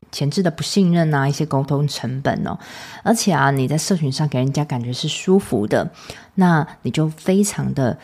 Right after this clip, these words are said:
容易让别人去追随你。还有就是你是老板的话，你在各式场合你也要非常的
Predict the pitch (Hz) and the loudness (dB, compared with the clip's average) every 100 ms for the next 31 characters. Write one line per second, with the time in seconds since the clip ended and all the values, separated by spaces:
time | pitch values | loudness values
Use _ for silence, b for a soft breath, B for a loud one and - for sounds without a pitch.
0 | B B _ _ 147 135 180 151 B B | B B _ _ 0 2 2 0 B B
1 | 180 156 135 117 131 135 - 135 131 - | -2 0 -2 -2 -2 -6 -4 -2 -2 -4
2 | 110 165 110 - B B B - 262 226 | -2 -2 -2 -6 B B B 0 2 2
3 | 190 190 190 147 - 160 143 139 156 127 | 0 -2 0 -2 0 0 2 2 2 -2
4 | 110 - 139 127 127 127 202 208 233 190 | -4 -6 -6 -2 -4 -2 -2 2 0 2
5 | 202 165 - 113 113 127 117 123 147 175 | -2 -2 -6 -6 -6 -4 -2 0 2 2
6 | 160 156 - 202 214 - 143 135 139 147 | 2 -2 0 2 2 2 -2 0 2 0